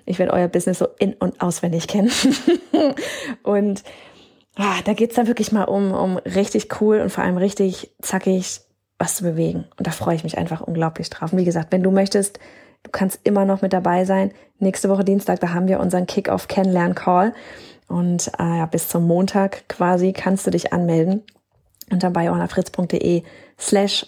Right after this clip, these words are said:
all minus in. Wir haben dir das Ganze auch nochmal verlinkt in den Shownotes. Und jetzt reden wir über das Thema E-Mail-Marketing. So, weil das Ding ist ja, oftmals fängt ja E-Mail-Marketing damit an, dass du einen Newsletter starten willst,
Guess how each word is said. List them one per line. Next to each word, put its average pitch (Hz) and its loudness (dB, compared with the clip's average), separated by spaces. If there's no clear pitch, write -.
all 196 4
minus 180 2
in. 233 0
Wir 185 -4
haben 180 0
dir 180 0
das 175 -4
Ganze - -2
auch - 0
nochmal 180 2
verlinkt 175 2
in 185 0
den 180 2
Shownotes. 185 2
Und 175 -2
jetzt - 0
reden 170 0
wir 170 -2
über 170 -2
das 160 -2
Thema 165 -2
E-Mail-Marketing. 170 -2
So, 180 0
weil 196 2
das 180 2
Ding 208 2
ist 196 0
ja, 202 2
oftmals 214 0
fängt 196 2
ja 196 4
E-Mail-Marketing 185 2
damit 175 0
an, 180 0
dass 170 -2
du 165 -2
einen 160 0
Newsletter 165 0
starten 156 -4
willst, - -4